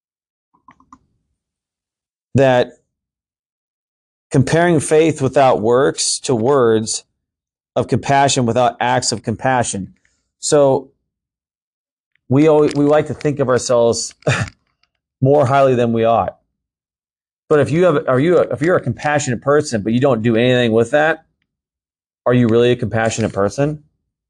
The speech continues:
And think of it this way. You see someone on this, on the street,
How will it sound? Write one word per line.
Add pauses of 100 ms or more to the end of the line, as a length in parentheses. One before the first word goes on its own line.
(1600)
And
think
of
it
this
way. (1800)
You
see
someone
on
this,
on
the
street,